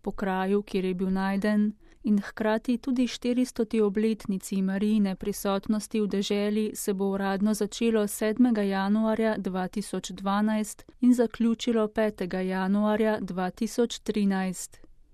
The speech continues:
Kubanski škofje so v pismu izrazili veliko veselje ob odločitvi papeža Benedikta šestnajstega, da obišče njihov otok in potrdi kubanski narod v veri.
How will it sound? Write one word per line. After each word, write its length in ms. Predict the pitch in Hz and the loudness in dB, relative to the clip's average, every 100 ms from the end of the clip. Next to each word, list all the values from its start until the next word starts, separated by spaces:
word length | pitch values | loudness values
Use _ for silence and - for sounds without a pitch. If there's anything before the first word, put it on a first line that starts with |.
| _ - _ - | _ -20 _ -14
Kubanski 580 | - 208 208 202 196 - | -4 0 2 0 -2 -4
škofje 560 | 202 - 214 214 233 226 | -6 0 2 2 2 0
so 200 | - 208 | 2 0
v 40 | |
pismu 460 | 208 233 233 262 254 | 2 0 2 4 4
izrazili 840 | 208 208 196 202 233 220 226 220 | 2 0 0 0 0 2 2 0
veliko 420 | 208 214 247 269 | 0 2 0 2
veselje 640 | 233 214 - 220 214 190 185 | 2 2 2 2 2 0 -2
ob 160 | 190 185 | -4 -2
odločitvi 760 | 190 196 - 220 208 208 214 | 0 -2 -2 -4 -2 0 0
papeža 600 | 214 185 185 202 202 202 | 0 -6 -2 -2 0 0
Benedikta 600 | 196 196 190 226 - 196 | 2 0 0 -4 -4 -6
šestnajstega, 920 | 196 214 214 - 220 - 220 208 214 202 | -4 -4 -4 -2 -4 -2 -2 2 0 0
da 160 | 202 | 0
obišče 540 | 208 202 233 233 - 247 | 2 2 0 0 2 4
njihov 340 | 226 208 196 190 | 4 2 -2 -2
otok 480 | 190 196 220 214 - | -2 0 -2 -2 -2
in 160 | 214 208 | 0 0
potrdi 580 | 220 214 214 208 233 208 | 0 0 0 2 2 2
kubanski 600 | 202 190 190 190 - 202 | -2 0 -2 -4 -4 -4
narod 420 | 196 196 208 208 | -2 0 -2 -2
v 80 | 233 208 | -2 0
veri. 500 | 202 196 196 185 | 2 2 0 0